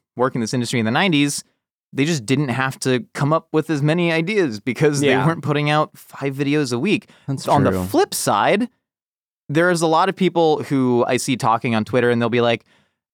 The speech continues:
Speaker 1: "If I worked in T V in the nineties, I'd be making so much money, and I'd blah, blah, blah." They talk about Carrie Bradshaw in Sex and the City.
Speaker 2: Yeah.
Speaker 1: They're like, "She was making this much money. If I was a magazine columnist then, I'd be blah." It's like,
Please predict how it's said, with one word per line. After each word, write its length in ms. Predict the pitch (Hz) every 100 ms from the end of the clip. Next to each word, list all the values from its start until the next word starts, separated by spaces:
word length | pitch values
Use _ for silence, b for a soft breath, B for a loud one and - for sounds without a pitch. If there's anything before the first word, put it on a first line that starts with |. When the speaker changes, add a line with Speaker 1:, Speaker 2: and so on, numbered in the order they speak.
| -
Speaker 1:
"If 120 | 165
I 160 | 233 220
worked 280 | 208 196 190
in 140 | 175
T 200 | 156 185
V 340 | 165 175 175 170
in 240 | - 160
the 60 | 151
nineties, 420 | 160 170 165 139
I'd 200 | - 196
be 100 | 180
making 340 | 175 180 160 147
so 220 | - 180
much 280 | 170 165 151
money, 280 | 165 170 160
and 100 | 156
I'd 180 | 175 156
blah, 100 | 156
blah, 100 | 147
blah." 200 | 156 143
They 60 |
talk 120 | 143
about 160 | 156 135
Carrie 220 | - 139
Bradshaw 580 | 113 120 120 120 123 113
in 140 | 113
Sex 280 | 110 127 -
and 80 | 110
the 60 | 107
City. 460 | - 123 120 113 -
Speaker 2:
Yeah. 220 | 123 104
Speaker 1:
They're 100 | 139
like, 240 | 135 120 - _
"She 180 | - 254
was 160 | 233 202
making 280 | 208 175
this 200 | 185 196
much 180 | 202 185
money. 240 | 196 190 180
If 120 | -
I 260 | 208 220
was 200 | 208 170
a 140 | 151 131 -
magazine 540 | 175 175 175 160 180
columnist 460 | 175 170 160 143 151
then, 220 | 180 170
I'd 120 | 185
be 80 | 156
blah." 300 | 147 190 196
It's 120 | 143 156
like, 240 | 139